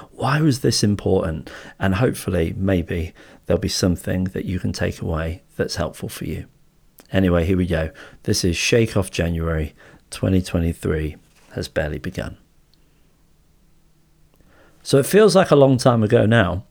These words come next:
but I wonder how your Christmas went. Did you get something you wanted? Did the person you gave that special gift respond as you'd hoped? Did you see your family?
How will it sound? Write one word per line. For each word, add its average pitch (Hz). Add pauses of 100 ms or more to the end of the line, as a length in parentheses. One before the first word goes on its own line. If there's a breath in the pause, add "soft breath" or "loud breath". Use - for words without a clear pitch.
(760 loud breath)
but 113
I 120
wonder 143
how 117
your 107
Christmas -
went. 80 (540 soft breath)
Did 104
you 117
get 107
something 104
you 92
wanted? 120 (480 soft breath)
Did 120
the 101
person 117
you 113
gave 107
that -
special -
gift 107
respond 104
as 92
you'd 87
hoped? - (880 soft breath)
Did 120
you 131
see 123
your 107
family? 127